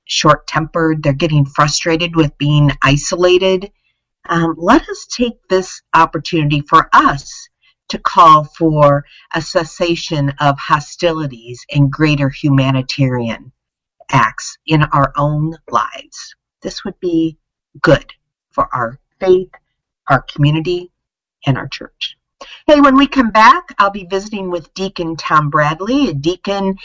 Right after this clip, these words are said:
uh, at Saint Mary of Nazareth here in Des Moines. Is the world coming to an end because of the coronavirus?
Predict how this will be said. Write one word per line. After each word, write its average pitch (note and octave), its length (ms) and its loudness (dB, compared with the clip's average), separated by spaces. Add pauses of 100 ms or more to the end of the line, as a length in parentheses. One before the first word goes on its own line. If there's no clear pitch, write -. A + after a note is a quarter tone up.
(240)
uh, D#3 240 4
at E3+ 200 2
Saint E3 200 -6
Mary D3+ 260 -2
of C#3 120 0
Nazareth D#3+ 600 0 (260)
here C#3 320 -4
in C#3+ 260 0
Des C3+ 80 -4
Moines. E3+ 400 0 (640)
Is C4 180 4
the E4 140 4
world E4 220 6
coming D4+ 300 2
to C#4 100 6
an C4+ 120 6
end C3+ 440 2
because E3 340 -8
of D#3+ 80 -6
the D#3+ 100 -4
coronavirus? C#3+ 760 -2